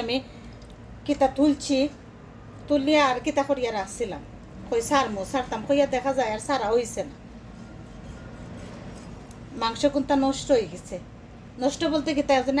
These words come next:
আমটা আমটা কোন জ্যাংরা ওলা খান হয়ে গেছে। তো একটু রুস্টার লাখান করি লাইমু, ও এক হান্ডি দেখ-, দেখাই মানে ফালাইতাম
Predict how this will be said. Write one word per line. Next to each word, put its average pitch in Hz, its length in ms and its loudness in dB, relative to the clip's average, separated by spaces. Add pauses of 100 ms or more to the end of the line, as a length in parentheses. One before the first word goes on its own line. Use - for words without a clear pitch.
(100)
আমটা 262 280 4
আমটা 254 180 2 (120)
কোন 269 120 4 (120)
জ্যাংরা 247 400 4 (560)
ওলা 262 240 4
খান 220 160 -4
হয়ে 185 140 -6
গেছে। - 220 -12 (680)
তো - 60 -10 (220)
একটু 285 220 -2
রুস্টার 311 380 2
লাখান 277 280 4
করি 247 240 6
লাইমু, 214 280 0 (1040)
ও - 20 6 (360)
এক 269 140 2
হান্ডি 262 300 4
দেখ-, 254 360 2
দেখাই 262 300 2
মানে 208 160 -8 (920)
ফালাইতাম 262 460 6